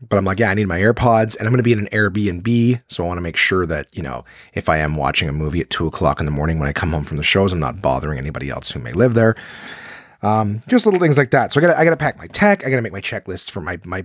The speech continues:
toiletries, you know, make sure that I bring enough clothes for casual wear and then stuff to wear on stage. So, uh, it's all, I don't know, if you're like me and you got any levels of anxiety or concern, you know, you, you wanna make sure that you got all the stuff you need. And I always end up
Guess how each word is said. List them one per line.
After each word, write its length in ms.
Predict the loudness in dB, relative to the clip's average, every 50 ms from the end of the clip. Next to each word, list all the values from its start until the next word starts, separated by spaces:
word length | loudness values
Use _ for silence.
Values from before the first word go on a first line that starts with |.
| -10 _
toiletries, 920 | -4 -2 0 2 2 2 0 0 0 0 0 0 -2 -2 -2 -2 -4 -4 -6 -6
you 60 | -4
know, 200 | -4 -2 -2 -2
make 200 | -4 -4 -2 -2
sure 200 | -2 0 0 0
that 100 | 0 -2
I 60 | -2
bring 180 | -2 -2 -2 -2
enough 180 | -2 -4 -6
clothes 360 | -6 -2 0 2 2 2 0
for 180 | 0 -2 -4 -4
casual 580 | -4 -4 -4 -2 -2 0 0 0 0 0 0 2
wear 220 | 2 4 4 4
and 100 | 2 0
then 80 | -2 -6
stuff 240 | -4 -4 -6 -6 -4
to 80 | -6 -4
wear 260 | -2 -2 -2 -4 -4
on 160 | -6 -10 -8 -6
stage. 480 | -6 -4 -2 -2 -2 -2 -2 -4 -6 -8 -10 -16 -20 -20 -20 -20 -20 -20 -20 -20 _ _ _ -6
So, 500 | 0 2 4 6 6 6 4 2 0 _ -8
uh, 80 | -6 -2 -2
it's 160 | -2 -2 -2
all, 320 | 2 4 6 6 6 6 4
I 80 | 0 0
don't 120 | 0 -2
know, 120 | -4 -6
if 160 | -6 -8 -2 0
you're 100 | 0 2
like 240 | 2 2 0 0
me 120 | 0 0 0
and 80 | 0
you 60 | 0 -2
got 120 | -2 -2
any 180 | 0 0 2 2
levels 360 | 2 2 2 2 0 0 -2
of 80 | -4
anxiety 520 | -6 -6 -6 -4 -4 -2 -2 -2 -2 -4 -4
or 100 | -6 -8
concern, 680 | -10 -12 -8 -6 -6 -4 -4 -4 -4 -4 -4 -6 -8 -10 _ _ -14
you 100 | -10 -8
know, 120 | -6 -6
you, 160 | -4 -4 -4
you 160 | -2 -2 -2
wanna 180 | 0 0 0 -2
make 140 | -2 -2 -2
sure 160 | -2 -2 -2
that 80 | -4 -4
you 80 | -8
got 120 | -8 -10 -6
all 200 | -2 2 2 2
the 80 | 2 2
stuff 180 | -2 -4 -4
you 60 | -4
need. 80 | -6 -4
And 120 | -4 -4 -4
I 80 | -4
always 420 | 2 4 4 6 6 4 2 0 0
end 160 | -2 -4 -4
up 180 | -6 -6 -8